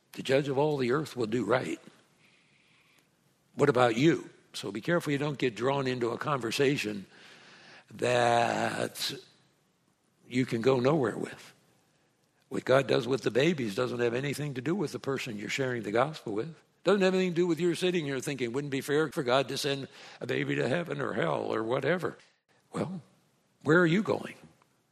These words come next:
What's your excuse gonna be? You're not a baby. I was talking with a college professor and we got into this discussion. "You're pretty well without excuse 'cause I just told you what you have to believe.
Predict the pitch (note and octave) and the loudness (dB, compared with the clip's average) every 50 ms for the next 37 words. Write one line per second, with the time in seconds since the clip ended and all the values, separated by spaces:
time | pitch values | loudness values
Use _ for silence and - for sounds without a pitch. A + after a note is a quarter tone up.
0 | _ _ _ _ _ _ _ _ - E3 D#3+ - F#3 A3+ A3 - - F3 D#3 - | _ _ _ _ _ _ _ _ 0 0 2 4 2 2 2 0 0 0 0 0
1 | - D3 B2+ G#2 G2 A#2 - - - - - - C#3 F3+ F#3+ - A#2+ C#3+ C#3+ E3 | 0 -2 -2 0 -2 -4 -4 -4 -10 -10 -4 -2 -2 0 2 2 2 2 2 2
2 | F#3 G#3 G#3+ - F#2+ D#2 - - - _ _ _ _ _ _ _ _ _ _ _ | 0 0 0 -4 -8 -10 -12 -16 -20 _ _ _ _ _ _ _ _ _ _ _
3 | _ _ _ _ _ _ _ _ _ _ _ _ _ _ - - G2 - - A2+ | _ _ _ _ _ _ _ _ _ _ _ _ _ _ -14 -12 -10 -2 -2 -2
4 | A#2 - C3 B2 B2+ A#2 A#2 - A#2+ C3 C#3 D3+ D3+ - - D#3+ - - E3 E3+ | 0 0 2 0 2 2 2 2 4 4 4 4 2 2 -2 -2 0 0 0 0
5 | - - - G2+ F2+ G2 G#2+ G2+ A2 G#2+ G#2+ A#2 A#2 G#2+ G#2+ G#2 G#2 G#2+ - - | 0 -4 -4 -4 -4 -4 0 2 2 2 2 0 0 0 0 0 0 0 -2 -4
6 | - G2 F2 - - A2 G2+ F2 - E2 D2 D2 - _ _ _ _ _ - - | -6 -8 -8 -2 -2 -2 -2 -2 -6 -10 -10 -14 -18 _ _ _ _ _ -20 -20
7 | _ _ _ _ _ _ _ _ _ _ - - - - _ _ E3 F3+ - - | _ _ _ _ _ _ _ _ _ _ -20 -20 -20 -20 _ _ -2 -2 2 2
8 | D#3+ C#3+ B2 B2+ C#3+ C3+ C3 C3 C#3 D3 D3 D3 - - - E3 A3 A#3 F#3 - | 2 4 4 4 2 2 4 6 6 6 4 2 -4 -4 -4 -2 -2 -4 -4 -8
9 | - - A#2 A#2 B2 C#3+ F3+ D#3+ C#3 B2 - - - D3+ G#3 C#4 A3 C3 G#2+ B2 | -8 -6 -2 0 0 0 0 0 -4 -6 -6 -4 -4 -4 -2 -2 -4 -6 -6 -6
10 | A#2+ A2 - C3 D3+ F#3 D3+ A2+ F#2+ - - G2 - F2+ F#2+ G2+ A2 D3 F#3 - | -4 -4 -4 -4 -4 -2 0 -2 -2 -2 -6 -8 -6 -2 -2 -2 -2 -4 -6 -8